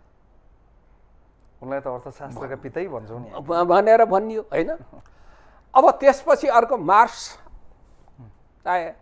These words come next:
Speaker 2: र उनले तर चाहिँ एउटा आदम स्मिथले के भनेका छन् उनको निचोड भने,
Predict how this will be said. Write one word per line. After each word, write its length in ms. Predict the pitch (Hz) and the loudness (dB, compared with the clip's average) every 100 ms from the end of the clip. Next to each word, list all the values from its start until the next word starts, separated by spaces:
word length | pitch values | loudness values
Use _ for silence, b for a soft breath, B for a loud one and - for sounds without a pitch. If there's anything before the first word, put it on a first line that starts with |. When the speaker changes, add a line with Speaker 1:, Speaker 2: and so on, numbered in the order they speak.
| _ b b | _ b b
Speaker 2:
र 400 | 226 240 190 - | 4 4 2 -10
उनले 300 | 220 269 320 | -10 -6 -4
तर 280 | 320 311 302 | 0 4 4
चाहिँ 320 | 302 277 269 | 4 0 -2
एउटा 240 | 254 254 247 | 0 2 2
आदम 300 | 233 269 339 | 2 0 -6
स्मिथले 380 | 311 254 254 240 | -10 -10 -8 -8
के 200 | 285 330 | -8 -6
भनेका 280 | 165 190 196 | -4 -2 -2
छन् 180 | 202 | -4
उनको 300 | 196 180 180 | -8 -8 -8
निचोड 420 | 180 185 185 180 143 | -8 -8 -6 -6 -4
भने, 340 | 120 165 381 | -6 -8 -14